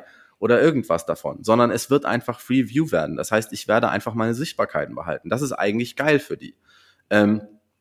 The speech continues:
ich hab außerdem, äh, in, sitze ich in einem Markt, in dem viele Leute akut bedroht sind und mit Influencern competen. Das heißt,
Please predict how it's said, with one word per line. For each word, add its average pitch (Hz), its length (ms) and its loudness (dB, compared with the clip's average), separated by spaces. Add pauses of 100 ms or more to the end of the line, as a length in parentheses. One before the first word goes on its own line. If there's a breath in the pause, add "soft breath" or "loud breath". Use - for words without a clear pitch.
(200)
ich 123 140 -2
hab 120 140 2
außerdem, 120 560 4
äh, 110 260 2
in, 92 380 -2
sitze 120 280 -4
ich 107 140 -2
in 101 120 -2
einem 101 200 0
Markt, 107 280 0
in 104 100 0
dem 104 120 2
viele 131 200 0
Leute 107 300 4
akut - 340 -6
bedroht 107 380 -2
sind 131 180 0
und 117 160 -2
mit 113 140 -2
Influencern 90 540 -4
competen. 87 440 -6
Das 87 160 -4
heißt, 101 240 2